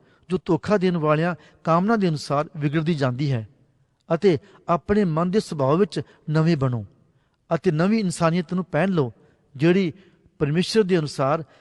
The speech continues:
ਸੱਚਾਈ ਦੇ ਧਰਮ ਅਤੇ ਪਵਿੱਤਰਤਾਈ ਵਿੱਚ ਉਤਪਤ ਹੋਈ। ਇਸ ਲਈ ਤੁਸੀਂ ਝੂਠ ਨੂੰ ਤਿਆਗ ਕੇ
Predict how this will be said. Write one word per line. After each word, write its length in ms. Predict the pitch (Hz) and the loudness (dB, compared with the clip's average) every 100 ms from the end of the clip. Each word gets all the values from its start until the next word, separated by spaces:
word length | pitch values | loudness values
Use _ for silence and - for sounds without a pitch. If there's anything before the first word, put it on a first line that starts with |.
| _ | _
ਸੱਚਾਈ 500 | - - 147 190 226 | -8 -8 2 2 4
ਦੇ 120 | 202 196 | 2 0
ਧਰਮ 320 | - 139 175 - 170 | 2 0 -2 -8 -8
ਅਤੇ 180 | - 165 | -4 -4
ਪਵਿੱਤਰਤਾਈ 720 | - 190 - 233 170 147 147 | -2 -4 -2 -6 -2 -2 0
ਵਿੱਚ 240 | 151 - - | -4 -8 -6
ਉਤਪਤ 340 | 190 - 165 139 | -6 -4 -8 -6
ਹੋਈ। 300 | 120 131 104 _ _ _ _ _ _ | -6 -6 -6 _ _ _ _ _ _
ਇਸ 200 | 165 - | -4 -2
ਲਈ 220 | 160 214 - - _ - | -2 -2 -6 -20 _ -6
ਤੁਸੀਂ 260 | 196 220 - | -2 -2 0
ਝੂਠ 280 | 185 156 214 | 0 0 0
ਨੂੰ 120 | 240 | 0
ਤਿਆਗ 300 | 180 135 156 | 0 -2 -2
ਕੇ 220 | - | -2